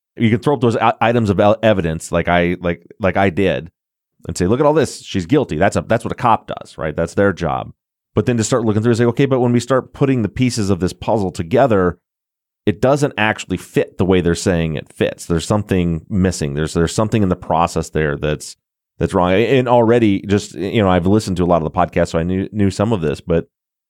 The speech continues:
that's a great point. I just gave what seemed like an open and shut case, but what, with what you just told me, it seems like she couldn't have killed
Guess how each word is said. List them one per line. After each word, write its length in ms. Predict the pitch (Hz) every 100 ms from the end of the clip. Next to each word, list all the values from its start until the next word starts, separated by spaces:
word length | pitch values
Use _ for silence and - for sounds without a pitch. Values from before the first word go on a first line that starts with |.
| _
that's 160 | 104 117
a 40 |
great 280 | 107 117 -
point. 220 | 131 120
I 100 | 101
just 180 | 113 98
gave 320 | 104 101 - _
what 340 | - 85 101 -
seemed 240 | 139 117
like 180 | 101 92
an 120 | 92 120
open 220 | 110 98
and 100 | 90
shut 240 | 90 -
case, 460 | 110 131 101 92 - _ _ _ _ _ 95
but 320 | 92 87 - _ _ _ _ _
what, 260 | 117 101 92
with 140 | 90
what 120 | 98
you 140 | 92 175
just 220 | 165 -
told 180 | 85 82
me, 160 | 90
it 100 | -
seems 280 | - 175 151
like 100 | -
she 140 | -
couldn't 340 | - - 165 143
have 160 | 131
killed 480 | - 113 92 90 87